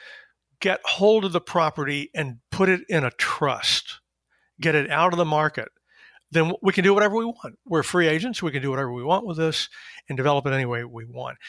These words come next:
But if we don't have that community control, key phrase, community control,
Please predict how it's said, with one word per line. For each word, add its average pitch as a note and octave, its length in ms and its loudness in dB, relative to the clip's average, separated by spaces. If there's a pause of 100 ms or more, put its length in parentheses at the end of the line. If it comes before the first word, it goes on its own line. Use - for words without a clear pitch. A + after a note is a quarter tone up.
(140)
But D#3+ 100 2
if - 140 -2
we B3 140 2
don't A#3 180 6
have F3 200 2
that C#3 180 -2
community F#3+ 600 2
control, C#3 760 -2 (180)
key F3+ 160 0
phrase, C3+ 520 0 (220)
community D#3 320 0
control, B2 500 -4